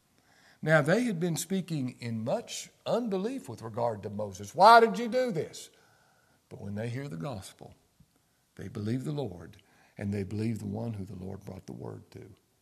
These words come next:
Moses. They, they saw, they feared,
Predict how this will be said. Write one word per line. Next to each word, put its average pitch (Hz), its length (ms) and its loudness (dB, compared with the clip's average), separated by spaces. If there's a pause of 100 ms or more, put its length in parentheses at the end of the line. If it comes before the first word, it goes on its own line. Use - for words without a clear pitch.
(280)
Moses. - 580 -16 (460)
They, 95 200 -8 (840)
they - 340 -16 (220)
saw, 160 720 2 (1160)
they 92 100 -14
feared, 143 640 -2